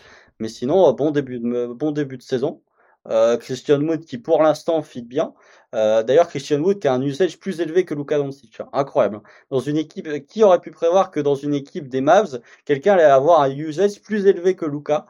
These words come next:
Euh, mais pour l'instant, ça marche bien. On va attendre encore une fois de voir sur la durée, parce que Wood, c'est sur la durée que ça va compter.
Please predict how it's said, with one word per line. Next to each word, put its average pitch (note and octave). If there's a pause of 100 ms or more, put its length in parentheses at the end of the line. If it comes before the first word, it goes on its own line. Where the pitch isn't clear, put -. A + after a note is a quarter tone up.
(380)
Euh, A#2
mais A#2
pour B2+
l'instant, A#2+
ça F3+
marche B2
bien. B2+
On G#2+
va A2+
attendre C#3+
encore A#2+
une A#2+
fois C#3+
de B2+
voir A#2+
sur -
la A#2+
durée, B2
parce -
que B2+
Wood, C3
c'est B2+
sur A#2
la A2+
durée A#2+
que B2+
ça A#2
va G#2
compter. A2